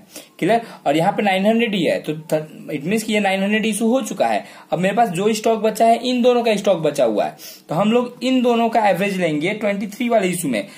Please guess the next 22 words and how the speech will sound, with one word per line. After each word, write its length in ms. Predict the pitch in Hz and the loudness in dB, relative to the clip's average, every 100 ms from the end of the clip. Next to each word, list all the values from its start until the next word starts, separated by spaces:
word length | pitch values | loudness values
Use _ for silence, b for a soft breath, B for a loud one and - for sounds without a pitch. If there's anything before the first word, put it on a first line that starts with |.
| B _ | B _
मतलब 240 | 143 180 160 | -2 0 0
हंड्रेड 260 | 175 208 226 | 0 0 0
जो 120 | 247 | -2
issue 220 | 202 208 | -2 -2
कर 180 | 208 143 | 0 0
रहे 160 | 143 151 | 0 0
हैं 240 | 165 208 B B - | -2 -4 B B -8
उसमें 260 | 156 208 202 | -4 0 0
rate 300 | 160 220 214 | 0 0 0
जो 120 | 240 | 0
लेंगे 280 | 214 185 196 | 0 0 0
हम 180 | 196 | 0
लोग, 140 | 208 196 | 0 0
ये 180 | 202 247 | 0 0
दोनों 260 | 233 214 | 2 2
rate 200 | 175 165 | 0 -2
लेंगे, 360 | 131 110 92 90 B B B - | -4 -4 -4 -6 B B B -6
फ़ोर 260 | 175 208 214 | 0 0 0
पॉइंट 260 | 233 233 220 | 0 0 0
फ़ोर 360 | - 175 196 285 - - _ _ _ _ _ _ _ _ _ _ _ _ _ - _ - | -2 0 0 -2 -8 -20 _ _ _ _ _ _ _ _ _ _ _ _ _ -20 _ 0
प्लस 300 | 196 233 - | 2 2 -2
फ़ाइव 380 | 202 147 160 208 | -2 0 -2 -4